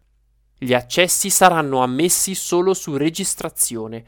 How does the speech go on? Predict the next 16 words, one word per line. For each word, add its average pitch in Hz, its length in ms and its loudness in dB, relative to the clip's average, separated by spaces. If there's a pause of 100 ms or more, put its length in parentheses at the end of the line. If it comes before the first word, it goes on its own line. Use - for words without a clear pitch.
(140)
con 131 200 0
una 127 200 0
previsione 156 800 -2
fino 151 300 -4
a 127 100 -4
quindici-sedicimila 156 1400 -4
presenze 143 640 0
nei 139 240 -2
giorni 160 340 -2
feriali 123 600 -4 (160)
e 156 180 -2
quasi 165 440 4
ventimila 170 800 -2
nel 156 200 -4
fine 160 320 -8
settimana. - 680 -10